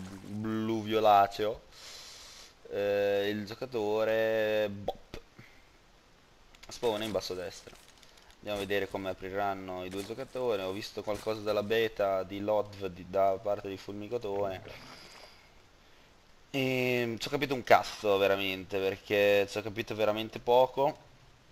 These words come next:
E dato che il suo avversario, il, uno Zerg, mi sembra, gli ha fatto un Banner Burst ritardato anche.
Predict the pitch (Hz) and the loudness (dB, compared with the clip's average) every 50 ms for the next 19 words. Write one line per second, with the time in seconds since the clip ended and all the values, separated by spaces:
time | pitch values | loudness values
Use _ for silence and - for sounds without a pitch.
0 | - - - - - - - - - - - 110 107 104 104 101 101 101 98 95 | -20 -20 -20 -20 -20 -20 -20 -20 -18 -8 -4 -2 0 0 0 0 0 -2 0 0
1 | 101 104 107 101 104 101 - 110 104 104 98 - - 107 107 113 107 104 104 101 | 0 0 0 -2 -4 -4 -4 -4 -4 -4 -4 0 2 2 4 4 2 2 0 -2
2 | 98 95 87 95 95 95 101 104 104 101 95 - 110 107 107 104 101 101 101 - | -4 -4 -6 -8 -12 -12 -10 -10 -10 -10 -6 0 2 4 4 4 2 -2 -8 -8
3 | - 107 107 107 101 101 101 - - 104 101 - - - 107 104 104 104 101 101 | -6 -4 -4 -2 -2 -2 -2 -2 -2 -4 -4 -4 -8 -8 -6 -4 -4 -4 -6 -8
4 | 98 101 101 101 101 101 98 98 98 95 98 101 98 95 - - - 101 104 - | -8 -6 -4 -4 -4 -2 -4 -6 -4 0 0 2 2 0 -2 -6 -12 -14 -16 -16
5 | - - - - - - - - - - - - - - - - - - - - | -18 -20 -20 -20 -20 -20 -20 -20 -20 -20 -20 -20 -20 -20 -20 -20 -20 -20 -20 -20
6 | - - - - - - - - - - - - - - - - - - - - | -20 -20 -20 -20 -20 -20 -20 -20 -20 -20 -20 -20 -20 -20 -20 -20 -20 -18 -12 -10
7 | 92 95 95 95 95 95 92 101 98 95 92 95 - 95 95 95 92 92 90 90 | -10 -2 2 2 2 4 6 6 6 6 4 4 2 0 0 0 0 -2 -4 -8
8 | 92 90 - - 95 95 92 92 92 92 90 90 90 90 | -12 -12 -8 -6 -4 -2 -2 -2 -2 -4 -6 -6 -8 -10